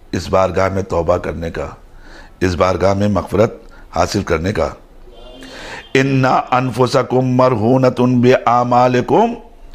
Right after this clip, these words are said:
फफक्कूहा बि इस्तिग़फ़ारिकुम।" तुम्हारे नफ्स क्या हैं? तुम्हारे आमाल के रहीन हैं।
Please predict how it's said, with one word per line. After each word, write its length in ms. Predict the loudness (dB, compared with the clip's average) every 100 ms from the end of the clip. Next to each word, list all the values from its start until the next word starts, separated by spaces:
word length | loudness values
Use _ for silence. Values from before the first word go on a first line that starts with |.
| -20 -20 -20 -18 -16 -18
फफक्कूहा 880 | -2 -2 0 -2 -2 0 4 4 4
बि 180 | 4 4
इस्तिग़फ़ारिकुम।" 920 | 2 0 -4 0 2 4 2 -2 -6 -8 -16 -20 -20 -20 -20 -20 -20 -6
तुम्हारे 380 | 0 2 2 2
नफ्स 540 | 0 2 2 2 -2 -12 -14 -20 -20 -10
क्या 200 | 0 2 4
हैं? 260 | 2 -2 -4 -12 -20 -20 -20 -20 -20 -20 -20 -16 -16 -8 0
तुम्हारे 320 | 4 6 4 2 2
आमाल 640 | 2 4 4 4 4 0 0
के 180 | 2 2
रहीन 680 | 4 2 4 4 4 4 0
हैं। 420 | 0 2 2 -2